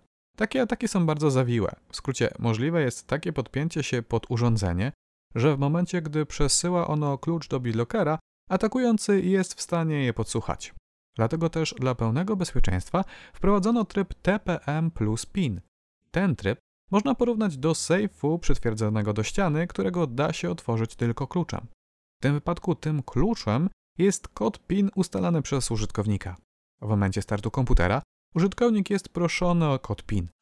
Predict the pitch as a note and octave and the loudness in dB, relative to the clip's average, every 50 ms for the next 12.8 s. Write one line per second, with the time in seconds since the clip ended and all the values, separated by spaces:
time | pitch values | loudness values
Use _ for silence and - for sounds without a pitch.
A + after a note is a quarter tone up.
0 | _ - - C3+ C3 - F#3 F3+ E3 - - D#3+ D#3+ - - C#3+ C3+ - - D3 | _ -4 -2 0 2 2 2 2 2 2 2 0 0 2 0 0 0 2 2 2
1 | F3 G#3 G3+ G3 F3+ D#3 C3 - A#2+ G#2+ G#2+ G2+ F#2+ F#2 F2 - G2+ G2 G#2 F#2+ | 4 4 4 4 4 2 2 2 2 2 4 4 4 4 2 2 0 0 0 -2
2 | - - F#2 F#2 A2 D3+ E3+ F3 D#3+ - D#3+ - - D3+ D3+ D3 C#3+ C#3+ - - | -2 0 0 0 2 2 0 0 0 0 -2 0 0 0 0 0 -2 -2 -2 -2
3 | D3 D3 - C3+ C3 C#3+ D3+ - - D#3+ D3 F#3+ G3+ E3 D#3+ E3 F3 - _ _ | 0 0 0 -2 -2 -2 -2 0 0 0 0 2 2 2 0 0 -2 -4 _ _
4 | - - G#3+ A3+ G3+ - - A#3+ A3+ - - G3+ F#3 D#3+ E3 E3+ E3 D#3 - - | -6 -2 0 0 0 -2 -2 -4 -2 -2 0 0 0 2 2 0 0 0 -2 -2
5 | D#3 C3+ - D3 C#3 C#3+ B2+ C#3 D#3 D#3+ D#3 D3+ C#3 C#3 C#3 C3 - - - C#3 | -4 -2 -2 -2 -2 0 0 0 0 0 0 0 0 -2 -2 -4 -4 -2 -2 -2
6 | C3+ - - D3+ D#3+ D3+ D3 D3 C3+ - - E3 - B2+ A#2+ A#2 A#2+ A#2 A#2+ A#2 | -2 0 2 2 2 2 2 -2 -2 -2 -4 -4 -2 0 0 2 2 4 4 4
7 | A#2 A#2+ C3 C#3 D3 D#3+ D#3+ - C4 B3 G#3+ D3+ - _ _ _ - - - C4 | 2 0 0 0 0 0 0 0 0 2 2 0 -2 _ _ _ -8 -2 0 0
8 | B3 G#3+ - G#3+ G#3 F3+ E3 F3+ F3+ F3 - - F3 D#3+ - - - F3 E3+ E3 | 2 2 0 0 0 0 0 0 0 0 0 0 0 -2 -2 -2 -2 0 0 2
9 | D#3 D3 C#3+ C#3+ C#3 C3+ C3 B2 - - - - - - B2 A#2 G#2+ - - - | 2 2 2 2 2 2 2 2 0 -4 -2 2 2 4 4 2 0 -2 -4 -4
10 | - - G2 G2 F#2 F2+ F#2 - - _ _ _ _ _ _ _ _ - G2+ G2+ | 0 0 2 2 0 -2 -6 -8 -12 _ _ _ _ _ _ _ _ -2 0 2
11 | G2+ G#2 G#2 G2+ - - C3+ A2 C3+ D3+ E3 E3 - F3+ F3 F3 F3 - - B2 | 4 4 2 2 2 2 4 4 4 2 2 2 2 2 2 2 0 0 -2 -2
12 | A#2 - B2+ - - C#3+ - - F3 E3+ B3 A3+ - G#3 G#3 - | -2 -2 -4 -2 -2 -2 0 0 -2 0 0 0 0 0 0 0